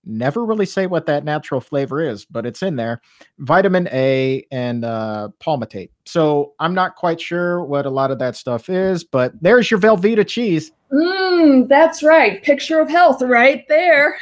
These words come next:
Speaker 1: I'm telling you. Um, so let's, okay, let's take a turn here. So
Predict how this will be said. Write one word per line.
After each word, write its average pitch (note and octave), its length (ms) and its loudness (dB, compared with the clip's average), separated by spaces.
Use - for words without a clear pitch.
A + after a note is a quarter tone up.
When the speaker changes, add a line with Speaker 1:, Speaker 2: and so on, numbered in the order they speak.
Speaker 1:
I'm C3+ 340 -6
telling D#3 400 0
you. A2+ 180 -8
Um, E3+ 600 2
so F#3+ 380 2
let's, - 920 -6
okay, B2 280 0
let's G3+ 280 -2
take C#4+ 160 0
a A3 40 0
turn F#3 260 0
here. B2+ 140 -2
So E3 440 0